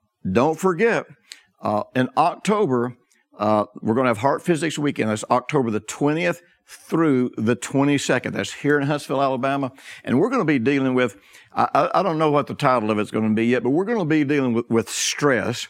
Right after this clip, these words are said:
the secret killer or the silent killer or the killer within. Ninety to ninety-five percent of all diseases are caused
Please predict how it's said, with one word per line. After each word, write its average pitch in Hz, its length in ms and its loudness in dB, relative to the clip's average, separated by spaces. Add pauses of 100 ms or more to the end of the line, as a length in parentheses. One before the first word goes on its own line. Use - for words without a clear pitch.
(380)
the 110 140 -2
secret 165 560 -2
killer 107 420 0
or 110 80 0
the 98 120 -4
silent 135 600 0
killer 107 400 0
or 113 160 2
the 101 120 -4
killer 165 500 0
within. 127 460 0 (420)
Ninety 151 500 2
to 170 100 -4
ninety-five 151 680 0
percent 127 340 -2
of 107 160 -4 (120)
all 143 520 2
diseases 117 840 0
are 107 180 2
caused 110 840 -2